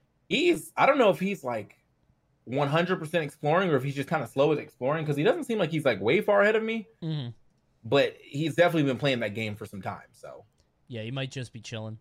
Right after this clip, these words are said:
Speaker 2: I'm looking at him right now. Yeah, he's <laughs> actually streaming right now, so
Speaker 1: Yep.
Speaker 2: seems like he's pretty absorbed. I've, I've heard about it independently from, like, eight different people, so I'm glad it's co-, it came out and it's actually living up to the hype.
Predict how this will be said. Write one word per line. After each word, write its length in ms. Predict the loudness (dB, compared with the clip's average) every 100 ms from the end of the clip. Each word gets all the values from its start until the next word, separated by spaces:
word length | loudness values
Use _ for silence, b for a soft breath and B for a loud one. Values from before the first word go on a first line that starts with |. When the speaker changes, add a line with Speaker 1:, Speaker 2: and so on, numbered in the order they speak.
| _
Speaker 2:
I'm 140 | -10
looking 280 | -8 -4 -4
at 60 | -4
him 120 | -4
right 120 | -6
now. 160 | -6 -6
Yeah, 160 | -8
he's 280 | -8 -8 -8
<laughs> 20 |
actually 300 | -8 -10 -12
streaming 380 | -14 -12 -12 -10
right 180 | -12 -12
now, 260 | -12 -14 -14
so 260 | -16 -16 b b -10
Speaker 1:
Yep. 100 | -8
Speaker 2:
seems 160 | -6
like 120 | -6 -6
he's 140 | -8
pretty 260 | -8 -8 -8
absorbed. 480 | -6 -8 -8 -10 -14 -4
I've, 260 | -4 -4 -4
I've 180 | -4
heard 260 | -4 -6 -4
about 240 | -2 -2 -4
it 100 | -6
independently 760 | -6 -6 -6 -6 -8 -10 -12
from, 320 | -10 -10 -8 -8
like, 320 | -10 -10 _ b b b b b _
eight 240 | -10 -8 -10
different 280 | -10 -12
people, 400 | -12 -12 -12 -14
so 380 | -12 -10 -10 -10 b b -10
I'm 100 | -2
glad 200 | 2 2
it's 140 | 0
co-, 240 | -4 -4 -4
it 240 | -8 -8
came 240 | -4 -2 0
out 220 | -2 -2
and 80 | -6
it's 160 | -4
actually 400 | -4 -4 -6 -8
living 340 | -8 -6 -4 -4
up 160 | -6
to 80 | -8
the 100 | -6
hype. 320 | -4 -4 -8